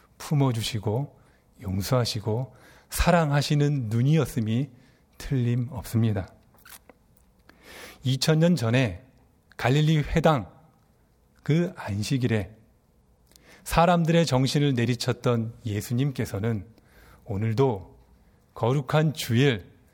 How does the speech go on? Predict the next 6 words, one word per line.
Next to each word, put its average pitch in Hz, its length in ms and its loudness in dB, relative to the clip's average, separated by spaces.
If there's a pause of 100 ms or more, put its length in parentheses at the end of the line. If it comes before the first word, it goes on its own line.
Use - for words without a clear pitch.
(340)
교회에서 127 920 2 (360)
강단을 117 520 0
통해 107 520 -4 (120)
동일한 127 480 2
진리를 120 400 0
말씀하십니다. 101 920 -4